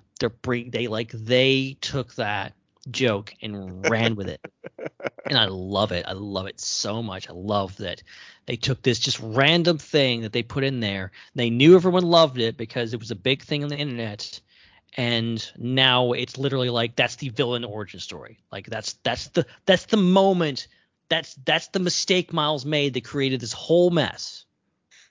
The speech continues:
Speaker 2: Is because of the bagel. Yeah,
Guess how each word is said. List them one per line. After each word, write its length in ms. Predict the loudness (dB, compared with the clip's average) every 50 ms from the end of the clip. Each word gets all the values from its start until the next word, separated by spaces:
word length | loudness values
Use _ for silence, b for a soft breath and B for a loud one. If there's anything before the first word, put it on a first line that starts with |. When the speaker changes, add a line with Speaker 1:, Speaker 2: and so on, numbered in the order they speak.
| b _ _
Speaker 2:
Is 220 | -4 -2 -2 -2 -2
because 360 | -2 -4 0 0 0 0 -2
of 100 | -4 -6
the 80 | -4 -2
bagel. 400 | 0 0 0 -2 -4 -12 -18 _ _ _ _ _ _ _ _ _ _ _ _ _ _ _ _ _ _ _ _ _ _ _ _ _ _ _ _ _ _ B B B B B B B _ _ _ _ _ _ -6
Yeah, 140 | -4 -4